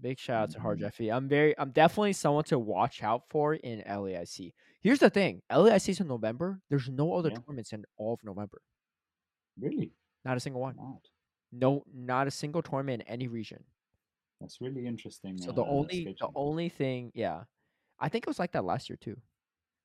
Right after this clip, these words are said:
Speaker 1: I think it was like
Speaker 2: I
Speaker 1: that
Speaker 2: think
Speaker 1: last
Speaker 2: there was, like, a
Speaker 1: It might have been
Speaker 2: European
Speaker 1: one
Speaker 2: regional
Speaker 1: European
Speaker 2: wrap-up
Speaker 1: one, yeah,
Speaker 2: thing.
Speaker 1: but there's none in
Speaker 2: Yeah.
Speaker 1: Europe nor N A.
Speaker 2: Mad.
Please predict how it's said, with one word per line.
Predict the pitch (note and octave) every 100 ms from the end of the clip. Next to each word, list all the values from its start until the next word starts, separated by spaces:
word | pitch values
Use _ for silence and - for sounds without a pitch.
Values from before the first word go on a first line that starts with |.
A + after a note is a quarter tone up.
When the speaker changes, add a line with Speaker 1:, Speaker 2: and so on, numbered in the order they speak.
| _ _ _ _ _ _ -
Speaker 1:
I |
think | B2
it |
was | C#3
like | C3
Speaker 2:
I | A2+
Speaker 1:
that |
Speaker 2:
think | G#2 A#3
Speaker 1:
last |
Speaker 2:
there | A#3
was, | D3+
like, | C3 G#2+
a | G2+ F2
Speaker 1:
It | G#3
might | B3
have |
been | B3
Speaker 2:
European | G3
Speaker 1:
one | F3
Speaker 2:
regional | E3 E3
Speaker 1:
European | C3+ C3+ B2
Speaker 2:
wrap-up | G2
Speaker 1:
one, | G2
yeah, | A#2 G#2
Speaker 2:
thing. |
Speaker 1:
but | B2+ A2+
there's | B2+ C#3+
none | D#3
in | D3+
Speaker 2:
Yeah. | A2
Speaker 1:
Europe | A#2 A2
nor | G#2+ G#2 G#2 G2+ G#2+ _ _
N | G#2 G2
A. | F2+ A#2 _ -
Speaker 2:
Mad. | E2+ F2 G#2